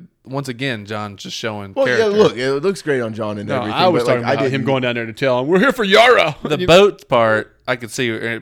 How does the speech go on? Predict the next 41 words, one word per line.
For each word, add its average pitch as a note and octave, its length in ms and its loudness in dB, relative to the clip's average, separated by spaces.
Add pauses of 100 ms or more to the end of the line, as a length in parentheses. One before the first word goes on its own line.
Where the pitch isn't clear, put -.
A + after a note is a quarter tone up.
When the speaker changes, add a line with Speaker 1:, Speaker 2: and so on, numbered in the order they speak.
Speaker 1:
people A2+ 280 -4
have G#2 260 -8
lots A2 240 -2
of - 60 -20
problems. - 320 -14
The C3 100 -16
Jon A#3+ 300 -6
scene, E3 160 -6
I G#3 80 -8
thought C#3+ 180 -4
was B2 80 -8
pretty A#2+ 220 -8
good. A2+ 280 -8
Speaker 2:
I, C#4 200 -8
I A3 60 -4
mean, A#3+ 120 -4
Speaker 3:
I - 40 -2
was G3 160 -4
okay C3 220 -2
with G#2+ 120 -8
Jon. A2+ 260 -12
You C#3+ 80 -10
Speaker 2:
it B3 60 -6
was B3+ 160 -4
Speaker 3:
know. G#3+ 40 -2
Speaker 2:
a G3 40 -4
good D3 440 -4
scene F3+ 360 -10
and C3+ 80 -6
everything, A#2+ 260 -8
Speaker 3:
You A#2+ 60 -6
Speaker 2:
but B2 100 -4
Speaker 3:
were D3+ 60 -2
Speaker 2:
why C#3+ 100 2
did D#3+ 120 -2
we C#3 160 -2
Speaker 3:
both. A#2+ 60 -8
Speaker 2:
need B2 200 -6
it? - 160 -16 (600)
Speaker 1:
Because D#3 560 -2
y-, B2+ 220 -14